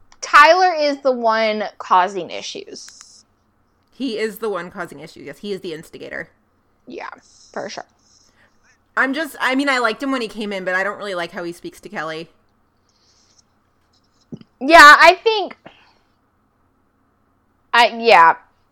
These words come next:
Speaker 1: I think he is definitely the one that who's a little jealous and possessive of Stella, but, I mean, and I think, I don't know.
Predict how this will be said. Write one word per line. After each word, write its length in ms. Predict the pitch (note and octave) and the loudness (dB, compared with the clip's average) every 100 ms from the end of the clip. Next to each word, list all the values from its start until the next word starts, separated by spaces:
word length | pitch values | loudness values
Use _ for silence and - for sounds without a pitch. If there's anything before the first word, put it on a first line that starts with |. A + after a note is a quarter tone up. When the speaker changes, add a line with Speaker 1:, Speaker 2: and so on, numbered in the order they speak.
| _ _ _ _ _ _ _ _ _ _ | _ _ _ _ _ _ _ _ _ _
Speaker 1:
I 160 | C4 C#4+ | 2 4
think 240 | G#4 D#4+ | 4 0
he 760 | - - C#4 C#4 C#4 C4+ C4+ A3+ _ _ _ _ _ _ | -2 -4 -2 0 -2 -2 -6 -8 _ _ _ _ _ _
is 220 | - A3+ A3+ | -6 -4 2
definitely 360 | G3+ - A3+ | 2 2 -2
the 100 | A3+ | 0
one 160 | A#3 A#3+ | 0 -2
that 80 | B3 | -4
who's 180 | A#3 | -4
a 60 | A#3+ | -4
little 240 | A#3 A#3 | -2 -2
jealous 420 | A#3 A3+ A3 A3 - | 0 0 2 0 -4
and 120 | B3 | -12
possessive 520 | C4 B3 A#3 - A#3 | -6 -4 -4 -6 -10
of 100 | A#3 | -10
Stella, 560 | - A3+ A3+ A#3 A#3 - _ _ _ _ - | -6 -4 -2 0 -2 -6 _ _ _ _ 2
but, 420 | G3+ F#3 D#3+ - _ _ - | 4 4 2 -4 _ _ 2
I 80 | |
mean, 140 | G4+ A4 | 4 2
and 80 | F4+ | 2
I 200 | B4+ C#5 | 2 4
think, 240 | C5+ B4+ - _ _ _ _ _ _ _ _ _ _ | 0 -2 -12 _ _ _ _ _ _ _ _ _ _
I 140 | G#3+ F#3+ | 2 4
don't 120 | D#3 | 2
know. 160 | C#3 | -6